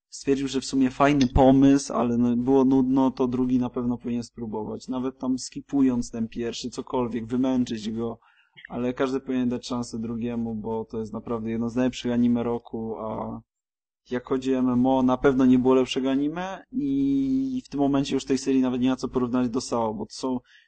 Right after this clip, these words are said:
trzy różne poziomy, różnicy są i serie opowiadają absolutnie o czymkol-, o czymś innym.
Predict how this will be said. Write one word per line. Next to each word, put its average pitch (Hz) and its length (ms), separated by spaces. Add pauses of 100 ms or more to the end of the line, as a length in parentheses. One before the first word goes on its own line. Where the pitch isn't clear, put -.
(100)
trzy - 220
różne 156 300
poziomy, 139 760 (420)
różnicy 135 600
są 127 420 (380)
i - 160
serie 139 280
opowiadają 127 440
absolutnie 123 460
o 113 40
czymkol-, 113 580
o 120 40
czymś 117 260
innym. - 420